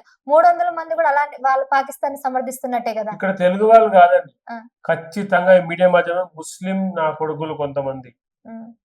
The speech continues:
Speaker 2: ఈ యొక్క కామెంట్ పెట్టింది కూడా వాళ్ళే. మీరు చూడండి, పాకిస్తాన్ గెలిస్తే టపాకులు కాలుస్తారండి. ఎక్కడ సంస్కృతి అనేది? దేశం మీద ఉన్నటువంటి ప్రేమ ఉందా వీళ్ళకి? పక్క దేశం వాడు గెలిస్తే మన దేశంలో పండగ చేసుకోవడమా?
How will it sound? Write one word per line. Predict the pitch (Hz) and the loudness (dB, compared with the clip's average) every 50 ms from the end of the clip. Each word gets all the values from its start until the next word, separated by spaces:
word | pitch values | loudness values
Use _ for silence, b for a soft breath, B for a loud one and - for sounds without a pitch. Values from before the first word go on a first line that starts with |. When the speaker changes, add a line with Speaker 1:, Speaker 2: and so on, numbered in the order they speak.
| _ _ _ _ - | _ _ _ _ -16
Speaker 2:
ఈ | 165 170 180 190 190 | -10 -4 -2 2 2
యొక్క | 185 180 180 185 170 165 - - _ _ 160 - - | 2 2 6 4 4 4 4 -8 _ _ -10 0 2
కామెంట్ | 160 170 185 196 185 185 180 | 2 4 4 0 -2 -2 -2
పెట్టింది | 190 180 190 190 190 | -2 -2 -2 -2 0
కూడా | 214 220 214 | 4 4 8
వాళ్ళే. | 185 185 190 202 214 202 - _ _ _ _ _ _ _ _ _ _ _ _ _ _ _ _ - 160 | 10 10 10 10 8 2 2 _ _ _ _ _ _ _ _ _ _ _ _ _ _ _ _ -6 -4
మీరు | 190 214 | -4 -2
చూడండి, | 185 196 226 254 269 269 254 220 | 0 2 8 8 8 8 8 4
పాకిస్తాన్ | - - 185 196 196 240 - - 269 262 254 240 | 4 8 6 6 6 4 2 4 4 4 6 4
గెలిస్తే | 247 240 240 - 269 | 2 2 4 2 4
టపాకులు | 262 214 220 226 233 233 254 247 | 4 6 6 8 8 6 6 8
కాలుస్తారండి. | 240 233 233 233 233 - 247 233 233 233 233 262 _ _ _ _ _ _ _ _ _ _ _ _ - | 8 6 6 6 2 0 0 0 0 -2 -4 -8 _ _ _ _ _ _ _ _ _ _ _ _ -10
ఎక్కడ | 160 165 208 220 | -8 -4 -2 -2
సంస్కృతి | 214 208 233 233 254 - 233 196 233 | 0 0 0 -2 -2 -4 -4 -2 0
అనేది? | 226 226 226 226 262 294 _ _ _ _ _ - | 0 2 0 -2 -2 -8 _ _ _ _ _ -6
దేశం | 139 185 190 208 220 | -4 -2 -2 0 0
మీద | 220 220 220 | 2 2 2
ఉన్నటువంటి | 214 196 180 180 180 - | 2 2 -2 -4 -6 -2
ప్రేమ | 180 190 208 208 | 0 0 0 0
ఉందా | 202 180 156 | 2 2 2
వీళ్ళకి? | 143 151 156 175 175 240 294 - _ _ _ _ _ _ _ _ _ _ _ _ _ _ _ _ _ _ _ _ - 170 | 0 2 0 0 0 -2 -8 -8 _ _ _ _ _ _ _ _ _ _ _ _ _ _ _ _ _ _ _ _ -2 0
పక్క | 175 170 247 | 2 4 4
దేశం | 247 269 269 269 269 269 254 | 8 8 8 8 8 6 8
వాడు | 247 233 220 214 202 208 523 640 659 - _ - 185 | 8 6 6 8 8 8 8 6 6 2 _ -2 0
గెలిస్తే | 214 254 - - - 196 175 180 247 262 - _ _ - 175 | 2 2 0 0 2 6 6 6 6 4 -2 _ _ 2 6
మన | 220 269 | 8 8
దేశంలో | 269 285 269 285 311 302 277 | 8 8 6 4 4 4 4
పండగ | - 233 226 254 254 | 4 6 8 10 10
చేసుకోవడమా? | 247 233 - - 196 185 156 131 117 110 | 8 8 4 0 -4 -4 -4 -6 -8 -14